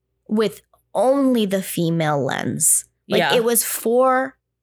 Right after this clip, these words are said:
Speaker 1: and by
Speaker 2: For us, by us.
Speaker 1: Yes. And it just,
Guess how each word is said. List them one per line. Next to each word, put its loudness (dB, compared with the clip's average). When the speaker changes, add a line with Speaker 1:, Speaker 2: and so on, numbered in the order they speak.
Speaker 1:
and 0
by 0
Speaker 2:
For 2
us, -2
by 0
us. -8
Speaker 1:
Yes. 0
And 2
it -2
just, 0